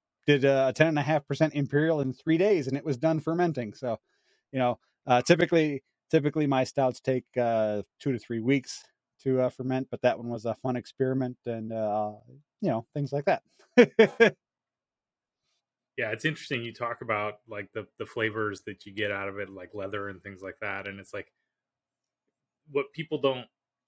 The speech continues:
Speaker 2: realize, I think, a lot of times is you're, it's not really a flavor, right? It's like, it's the flavor that you get when you, when you smell leather, right?
Speaker 1: Yeah.
Speaker 2: 'Cause so much of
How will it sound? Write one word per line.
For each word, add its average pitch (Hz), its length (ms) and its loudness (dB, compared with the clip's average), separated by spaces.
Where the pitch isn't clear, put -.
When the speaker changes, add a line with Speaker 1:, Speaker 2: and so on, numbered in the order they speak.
Speaker 2:
realize, 135 460 -4
I 165 60 -4
think, 165 220 -12
a 170 40 -10
lot 160 180 -4
of 165 100 -10
times 175 340 -8
is 110 180 -14
you're, 123 200 -4
it's 131 200 -14
not 147 180 -6
really 151 260 -4
a 113 60 -6
flavor, 113 520 -4
right? 95 280 -6
It's 101 260 -10
like, 101 340 -10
it's - 340 -10
the 117 100 -8
flavor 127 520 -2
that 110 260 -8
you 110 100 -16
get 110 320 -6
when 104 260 -12
you, 101 380 -18
when 95 140 -20
you 95 100 -16
smell 131 440 -6
leather, 90 240 -10
right? 156 180 2
Speaker 1:
Yeah. 92 100 -8
Speaker 2:
'Cause 95 200 -16
so 135 100 -2
much 123 300 -8
of 98 220 -6